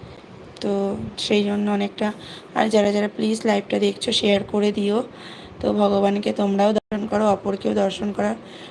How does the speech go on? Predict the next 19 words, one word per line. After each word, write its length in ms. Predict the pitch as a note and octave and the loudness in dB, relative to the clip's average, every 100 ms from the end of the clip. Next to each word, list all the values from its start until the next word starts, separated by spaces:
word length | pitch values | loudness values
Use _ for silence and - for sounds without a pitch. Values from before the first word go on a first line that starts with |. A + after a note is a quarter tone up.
| - | -6
সুযোগ 340 | - G#3+ A3 - | 0 2 2 2
করে 160 | G#3+ | 2
দিও। 140 | G#3 G#3 | 4 2
তোমাদের 380 | G#3 G3+ G3+ G3+ | 0 0 2 2
যদি 160 | G#3+ G#3 | 0 -2
কারোর 280 | G#3 G#3 G#3 | 0 0 0
কিছু 200 | G#3+ - | -4 -2
মনে, 280 | G#3+ G3 G3 G#3 - - - - - - | -2 0 0 -4 -8 -16 -18 -18 -14 -10
উম, 300 | - G#3+ G3+ G3+ | -4 -2 0 0
মানে 180 | G3 G3 G3 | 0 0 0
জানার 400 | G3+ G3 G3 G3+ | 2 2 2 0
থাকে 380 | G#3 G#3 G3+ G#3 A3+ D#4 - - - - | 0 -4 -2 -2 -4 -4 -14 -18 -14 -6
বা 100 | G#3 | -4
কিছু 260 | A3 G#3+ A3+ | -2 -2 0
বলার 360 | G#3 G3 G3+ G#3+ | 4 4 4 2
থাকে, 260 | G#3+ G#3 A3 | -2 -2 -2
কোশ্চেন 520 | A3 G#3 - - G#3+ | -2 -4 -4 -4 -4
করতে 360 | A3 G3+ - - | -2 -2 -2 -4
পারো। 320 | G#3 G3+ G3 | -2 0 0